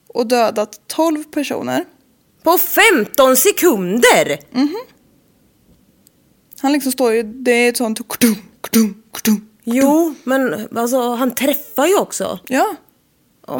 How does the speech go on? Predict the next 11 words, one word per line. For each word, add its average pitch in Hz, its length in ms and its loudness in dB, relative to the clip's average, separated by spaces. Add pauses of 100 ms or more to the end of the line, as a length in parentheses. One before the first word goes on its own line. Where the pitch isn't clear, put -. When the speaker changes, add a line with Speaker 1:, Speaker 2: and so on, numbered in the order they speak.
Speaker 2:
my 285 80 -2
god. 233 800 -12 (640)
Fy 247 100 -8
fan, 262 420 -8
vad 240 160 -6
sjukt. 185 280 -10
That - 260 -2
escalated 208 760 0
quickly. 202 440 -4 (120)
Speaker 1:
Eller 262 240 4
hur? 311 500 4